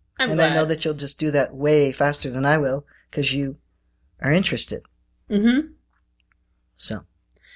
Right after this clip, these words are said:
Speaker 1: And, you know, a lot of, there have been a lot of studies lately about why less women are into technology and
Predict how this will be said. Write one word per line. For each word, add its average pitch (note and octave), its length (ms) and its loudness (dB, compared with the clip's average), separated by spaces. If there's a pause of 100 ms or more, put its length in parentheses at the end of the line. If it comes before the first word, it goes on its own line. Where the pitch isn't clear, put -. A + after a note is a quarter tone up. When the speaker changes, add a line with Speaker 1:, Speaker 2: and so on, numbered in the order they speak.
(220)
Speaker 1:
And, G#3+ 760 2 (540)
you G#3 160 2
know, F3+ 280 2
a F#3 140 4
lot G3+ 460 4
of, F3+ 420 4
there G3+ 120 4
have G#3+ 80 0
been C#4 120 0
a F4+ 60 0
lot D#4+ 180 2
of E4+ 80 -4
studies A3+ 420 0
lately D#3+ 280 -2
about F3 360 0
why F3+ 680 2 (540)
less F3+ 360 2
women E3+ 300 2
are D#3 140 2
into E3+ 640 0
technology D#3 1000 0
and C#3+ 460 -2